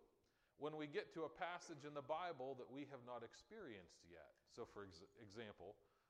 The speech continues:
let's say I have to preach on forgiveness, but I haven't forgiven people yet. Or let's say I have to preach on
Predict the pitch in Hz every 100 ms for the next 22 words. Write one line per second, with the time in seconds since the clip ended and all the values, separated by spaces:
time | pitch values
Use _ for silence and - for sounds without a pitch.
0 | _ _ _ - 165 170 - 180 165 170
1 | 160 143 - 185 - 156 131 - 117 131
2 | 190 139 110 123 - - - - _ _
3 | _ _ _ 120 131 147 139 - 123 110
4 | 143 147 127 117 110 - _ _ _ _
5 | - - 113 107 90 73 - - _ 92
6 | 101 78 - - - _ - - - 120
7 | 135 160 160 151 143 143 139 - 156 156
8 | - 135 123